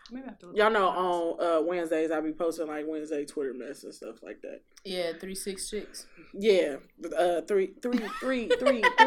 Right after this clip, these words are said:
Speaker 2: what?
Speaker 1: <laughs> Oh.
Speaker 2: Did you say three dick chicks?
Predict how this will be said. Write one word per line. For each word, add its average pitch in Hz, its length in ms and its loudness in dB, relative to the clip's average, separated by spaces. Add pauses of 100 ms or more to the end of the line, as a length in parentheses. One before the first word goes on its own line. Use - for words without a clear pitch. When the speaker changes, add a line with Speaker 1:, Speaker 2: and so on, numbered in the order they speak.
(160)
Speaker 2:
what? 466 340 6
Speaker 1:
<laughs> - 60 -20 (1400)
Oh. 202 280 -2 (400)
Speaker 2:
Did 285 140 4
you 381 100 12
say 349 220 10
three 330 260 4
dick 403 360 4
chicks? - 520 0